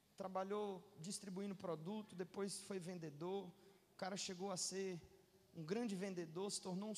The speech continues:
supervisor. A empresa investiu sete anos nesse sujeito, pagou os melhores cursos do mercado para que ele pudesse ser um profissional de qualidade.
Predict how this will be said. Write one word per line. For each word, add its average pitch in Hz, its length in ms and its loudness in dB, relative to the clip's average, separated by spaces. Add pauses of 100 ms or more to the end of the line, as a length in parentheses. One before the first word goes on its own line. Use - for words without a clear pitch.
supervisor. 185 640 -4 (460)
A 202 40 0
empresa 233 380 6
investiu 233 320 2
sete 254 580 2
anos 240 440 0
nesse 220 260 2
sujeito, 185 640 -2 (480)
pagou 226 240 4
os 233 80 0 (100)
melhores 240 380 -4
cursos 247 460 -4
do 220 100 -2 (100)
mercado 196 440 -2
para - 180 -6
que 208 140 -6
ele 208 100 -2
pudesse 202 380 0
ser 202 140 0
um 196 100 -8
profissional 190 500 -2
de 180 80 -4 (100)
qualidade. 170 640 -2